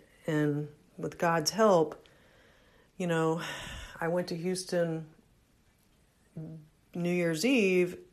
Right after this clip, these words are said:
and I was able to drive on two flyovers by talking myself through it. You know, like, I just was literally talking out loud,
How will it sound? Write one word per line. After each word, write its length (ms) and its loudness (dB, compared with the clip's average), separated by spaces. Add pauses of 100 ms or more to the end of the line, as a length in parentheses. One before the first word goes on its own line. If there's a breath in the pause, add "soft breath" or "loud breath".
(200)
and 160 0
I 140 0
was 180 0
able 280 2
to 120 -2
drive 500 8
on 420 0 (100)
two 240 0
flyovers 1040 6 (880 soft breath)
by 580 4
talking 540 2
myself 500 2
through 360 6
it. 280 -2 (180)
You 100 -2
know, 200 2
like, 340 0 (1120 soft breath)
I 380 2
just 260 -4
was 240 0
literally 880 2
talking 460 2
out 220 4
loud, 520 6